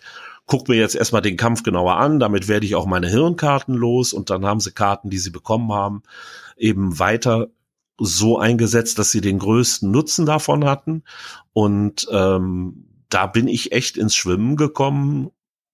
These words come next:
mit denselben, äh, Monstern, sage ich jetzt mal, und denselben Fähigkeiten, ähm, bin ich also schwer ins Schwimmen geraten bei denen, während ich, äh,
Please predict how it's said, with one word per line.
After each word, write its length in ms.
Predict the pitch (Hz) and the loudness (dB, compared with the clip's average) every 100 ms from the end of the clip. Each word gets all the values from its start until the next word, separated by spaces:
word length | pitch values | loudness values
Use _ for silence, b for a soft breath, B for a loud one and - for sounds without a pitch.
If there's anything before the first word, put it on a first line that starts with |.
| - | -2
mit 200 | 117 117 | -2 0
denselben, 880 | 101 95 76 101 110 147 151 151 147 _ _ _ B B B _ | 0 0 -2 0 0 0 0 -2 -4 _ _ _ B B B _
äh, 360 | 104 98 95 87 - | 0 2 2 0 -6
Monstern, 720 | - 92 104 131 - 160 196 202 | -2 0 2 0 0 0 -2 -8
sage 320 | - 120 139 147 | -4 -2 0 -2
ich 80 | |
jetzt 220 | 156 151 - | -2 -2 -2
mal, 340 | 156 175 175 | 0 0 -2
und 240 | - 110 - | -4 -6 -6
denselben 560 | 82 104 92 104 113 | -4 -2 0 0 0
Fähigkeiten, 840 | 95 95 107 - 139 143 143 170 190 B B B B B - | -2 0 0 0 -2 -2 -4 -8 -10 B B B B B 0
ähm, 380 | 110 110 110 | 2 4 2
bin 160 | 110 123 | 2 2
ich 160 | 139 - | 2 2
also 180 | 104 | 0
schwer 380 | 98 - 87 123 | 0 0 2 2
ins 140 | 123 - | 2 0
Schwimmen 380 | 104 98 113 | 0 0 0
geraten 520 | 127 120 120 120 117 113 | 0 2 2 0 0 -2
bei 160 | 98 | -2
denen, 520 | 92 87 92 113 127 | -2 -2 -2 0 0
während 380 | 104 101 107 - | 0 -2 -4 -8
ich, 380 | - 104 - - | -10 -8 -8 -6
äh, 440 | 110 104 104 104 | -2 0 0 -2